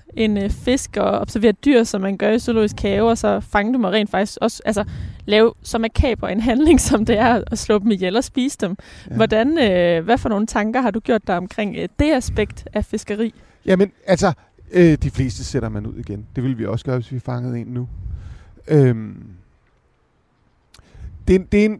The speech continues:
Speaker 2: det, der er, det er jo en helt klassiker, det der med, at der er noget tilfredsstillelse i at fange sin egen mad. Men der er, og det skriver jeg også om, altså selvfølgelig nogle overvejelser om det der med,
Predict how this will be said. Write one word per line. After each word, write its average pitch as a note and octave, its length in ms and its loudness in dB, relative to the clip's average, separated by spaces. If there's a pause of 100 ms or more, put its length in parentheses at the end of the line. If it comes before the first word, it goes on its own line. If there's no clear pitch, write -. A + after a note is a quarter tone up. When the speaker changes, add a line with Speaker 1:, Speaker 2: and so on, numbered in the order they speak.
Speaker 2:
det, D3+ 180 -6
der F#3+ 60 2
er, G3 140 4
det - 100 -4
er F#3+ 60 6
jo G3+ 60 4
en F#3+ 60 2
helt G3 260 2 (560)
klassiker, D#3+ 460 2
det C#3 120 4
der D#3 100 4
med, D3 100 0
at D3+ 60 -2
der D#3+ 60 4
er D3+ 160 2
noget E3 180 2
tilfredsstillelse C#3 600 -4
i B2 80 -6
at - 60 -8
fange B2 260 -8
sin B2 140 -8
egen A#2 200 -4
mad. A2+ 240 -4 (520)
Men D#3+ 180 2
der D#3 80 4
er, E3 180 4
og D3+ 160 -2
det - 100 4
skriver F3 280 4
jeg D3 100 4
også E3+ 320 0
om, D3+ 180 -2 (160)
altså D#3 220 -6
selvfølgelig F3 460 -2
nogle E3 160 -4
overvejelser C#3 640 -4
om - 120 -8
det C#3+ 120 -6
der D3 120 0
med, C#3 280 -4